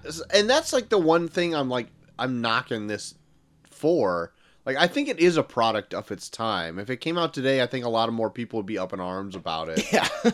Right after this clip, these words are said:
Speaker 2: <laughs> Yeah.
Speaker 1: Uh, but I, I, I, overall, like, I still had fun with it, though, but I think I would give it, like, a, like,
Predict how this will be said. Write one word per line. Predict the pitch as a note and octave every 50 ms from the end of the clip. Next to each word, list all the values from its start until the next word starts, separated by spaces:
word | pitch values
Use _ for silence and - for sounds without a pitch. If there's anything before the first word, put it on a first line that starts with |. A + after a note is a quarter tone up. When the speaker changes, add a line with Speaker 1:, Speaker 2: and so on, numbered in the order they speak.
| - - A3+ - - G#3+ - -
Speaker 2:
<laughs> | F#3+ G3 -
Yeah. | - C3 C3 C#3 - - -
Speaker 1:
Uh, | C3+ C3 B2+ B2+ B2 B2 B2 A#2+ A#2+ A#2 G#2+ - - - _ _ _ _ _ _ _ _ _ _ _ _ _ _ _ _
but | D3 F#3 A#3 -
I, | A3+ B3+ A#3 -
I, | - F3+ G3 F#3 -
I, | F3+ G3 - -
overall, | - G#3+ A#3+ A#3 A#3 A3+ G#3+ G#3+ G#3+ G#3
like, | G3 F#3+ F3+
I | F3
still | E3 - - G#3+ G3+
had | G3 D#3 C3
fun | - - B2 B2 B2+ C#3+
with | D#3+ E3+ F3
it, | F3+ E3+
though, | F#3+ F#3+ F#3 F#3+ G3 G3
but | F3 F3+ E3+
I | F3
think | F3 - A3 A3
I | A3 G#3+
would | E3+ C3 B2+ C#3+ C#3+ C3+ A2+
give | A#2+ A#2+ A2+
it, | A#2+ F2
like, | G2 G#2+ G#2+ G#2+ F#2 D2+ D#2 - _ _ _ -
a, | A2 A2 G#2+ G2+ F2+ - _ _ _ _ _ _ _ _ -
like, | D#2 -